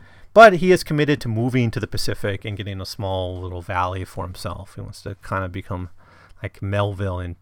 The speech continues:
you know, in the Valley of the Marquesas or something. He meets Joe Dawson, his former coworker. And this was the guy who worked with him in the laundry. And he, he went a hoboing, and he tried to get Martin Eden to go a hoboing with him before.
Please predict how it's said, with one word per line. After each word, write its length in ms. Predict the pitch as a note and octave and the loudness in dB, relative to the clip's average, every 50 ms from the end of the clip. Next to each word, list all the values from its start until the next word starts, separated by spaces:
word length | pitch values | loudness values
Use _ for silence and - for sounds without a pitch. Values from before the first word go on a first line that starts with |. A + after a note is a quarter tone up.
| _ _ | _ _
you 320 | A2 G#2+ - B2+ D3+ C#3 G#2+ | -16 -14 -14 -14 -14 -14 -14
know, 140 | G#2+ A2+ A2+ | -14 -14 -14
in 80 | G2+ G2 | -14 -14
the 180 | G2+ G2+ G2+ G#2 - - | -14 -14 -14 -16 -14 -12
Valley 380 | - F#2+ F2 G2 G2+ G2+ G2 | -12 -10 -8 -8 -8 -8 -8
of 100 | F#2+ F2+ | -8 -8
the 60 | G#2 F#2+ | -8 -6
Marquesas 600 | F2+ F2+ - - - A2+ G#2 - - A2 F#2+ G2 | -8 -8 -8 -8 -8 -8 -8 -8 -8 -10 -10 -10
or 60 | G2 | -10
something. 400 | - - G2 - - G2 G2 F#2+ - - - - - - - - - - - - - | -10 -10 -12 -10 -10 -12 -12 -12 -16 -20 -20 -20 -20 -20 -20 -20 -20 -20 -20 -18 -2
He 140 | - - A3 | 2 4 6
meets 320 | B3 D#4 E4+ E4 - - - | 8 8 6 6 4 -2 0
Joe 240 | - G#3 A3+ G#3 | 6 6 6 8
Dawson, 460 | - C#3+ B2 B2+ C3+ B2+ - - F2+ F#2 | 8 6 6 6 6 4 2 -4 -6 -8
his 100 | F#2+ - | -10 -8
former 280 | - C3+ A#2+ A2+ A2 | -6 -6 -4 -4 -6
coworker. 640 | - - A#2 G#2 G2 G2+ G2 - - - - - - - - - - _ _ _ - - | -4 -4 -6 -4 -4 -6 -8 -8 -10 -14 -16 -16 -20 -20 -20 -20 -20 _ _ _ -16 -12
And 80 | A2+ | -10
this 120 | C#3 - - | -10 -10 -8
was 100 | C#3 A#2+ | -6 -4
the 80 | C3 | 0
guy 220 | B2 B2+ B2 A#2 A2+ | 2 4 4 4 4
who 120 | A2+ A2 | 2 -2
worked 340 | G2 G2 G#2+ A2 A2+ - - | -2 -2 -2 -2 -2 -2 -4
with 120 | A2 - | -6 -6
him 100 | G#2 G2 | -6 -6
in 60 | F#2 F#2 | -6 -6
the 60 | F2 | -6
laundry. 480 | F#2 F#2 F#2+ F#2+ F#2+ - - - A2 | -4 -4 -4 -4 -4 -8 -10 -14 -14
And 120 | A2+ - - | -14 -16 -12
he, 160 | - A2+ A2 | -10 -10 -10
he 120 | G#2 B2 | -8 -8
went 320 | A2 G#2 A2+ G#2+ G#2 - - - | -6 -4 -4 -4 -4 -6 -6 -6
a 100 | - - | -4 2
hoboing, 520 | - D3 C#3+ G#2 G#2+ G2+ F#2+ G2 G2 F#2 | 4 4 4 4 2 -4 -8 -8 -10 -10
and 100 | F#2 G2 | -8 -8
he 80 | G#2+ A2 | -10 -10
tried 280 | - - C3 A#2+ G2 | -4 0 0 0 0
to 60 | A2 | 0
get 160 | - A2 G2 G2+ | -4 -4 -4 -4
Martin 300 | G#2+ G2 F#2+ A2 G#2+ G2+ | -4 -4 -4 -4 -4 -6
Eden 280 | G2+ G#2 F#2 F#2+ F#2+ - | -6 -6 -6 -8 -10 -10
to 220 | - G#2+ G#2 G#2+ | -10 -10 -10 -8
go 380 | - A2 G#2 G#2 G#2 G2+ G#2 A#2+ | -6 -6 -6 -6 -6 -8 -8 -10
a 80 | B2 - | -4 -2
hoboing 440 | C3 B2 A2+ B2 A#2+ A#2 A2 G#2 | -2 0 2 0 0 0 0 -2
with 160 | G#2+ G#2+ - A#2+ | -4 -4 -6 -6
him 180 | G#2 G2 F#2+ | -8 -8 -8
before. 460 | - G#2+ - - C3+ A#2 F2 E2 - | -8 -8 -6 -4 -2 -2 -2 -2 -4